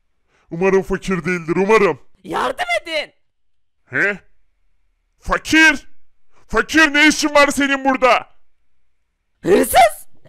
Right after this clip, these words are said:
Speaker 2: Bu sen misin? Hırsız! Çıkart beni buradan, ne olursun!
Speaker 1: Fakir!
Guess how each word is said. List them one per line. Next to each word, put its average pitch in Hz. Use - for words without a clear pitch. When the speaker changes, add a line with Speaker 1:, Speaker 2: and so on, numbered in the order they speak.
Speaker 2:
Bu 427
sen 640
misin? 605
Hırsız! 294
Çıkart -
beni 311
buradan, 247
ne 226
olursun! 339
Speaker 1:
Fakir! 240